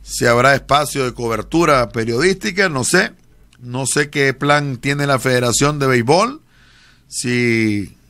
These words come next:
el pelotero va a salir por protocolo, si, si hay alguna actividad, si hay algún, algún recibimiento. No se sabe nada de eso, pues.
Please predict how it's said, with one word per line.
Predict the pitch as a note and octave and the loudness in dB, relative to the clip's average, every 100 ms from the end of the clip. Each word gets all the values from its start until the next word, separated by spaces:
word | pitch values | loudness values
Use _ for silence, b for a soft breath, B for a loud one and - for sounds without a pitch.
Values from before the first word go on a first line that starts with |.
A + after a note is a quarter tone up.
| _ _ | _ _
el | B2 A#2 | -10 -6
pelotero | B2 A#2+ C3 C#3+ C#3+ | -2 0 2 2 4
va | D3 | 2
a | |
salir | C#3 B2+ C#3+ D#3 C#3 A#2+ D2 - | 2 0 2 0 -2 -8 -14 -14
por | B2+ A2+ | -10 -8
protocolo, | A#2+ A2+ A2+ F2+ F#3+ G#3 F#3 F#3 E3+ C#3+ B B B B B | -8 -6 -8 0 2 2 0 0 0 -2 B B B B B
si, | - - A#2 D2 | -12 -8 -8 -8
si | - - C3 | -10 -2 2
hay | D3 | 4
alguna | C#3+ C3+ C3+ C#3+ | 2 0 -4 -2
actividad, | C3 - A#2+ A2+ D3+ F#3+ G3 F3 | -2 -2 -2 2 4 4 2 0
si | - C3+ C3 | -4 -8 -4
hay | C3+ C#3+ C#3+ | 0 0 2
algún, | C3+ B2+ C#3 | 0 -2 -4
algún | C#3 C3 C3 B2 C3 C3 C#3 | -4 -4 -4 -2 -2 -2 -2
recibimiento. | C3+ A#2+ B2 A#2+ E3 A3 G#3 - G3+ F#3 F3+ b b b b b _ | 0 0 2 0 2 2 0 -2 0 0 -4 b b b b b _
No | A#2+ D3 | -10 -6
se | D3+ D#3+ | -2 0
sabe | D#3+ D#3+ C#3+ | 2 2 0
nada | C3 A2 F#2 - | 0 -2 -4 -10
de | A2+ | -6
eso, | G#2+ F2 D2+ | -6 -6 -14
pues. | D#2 | -16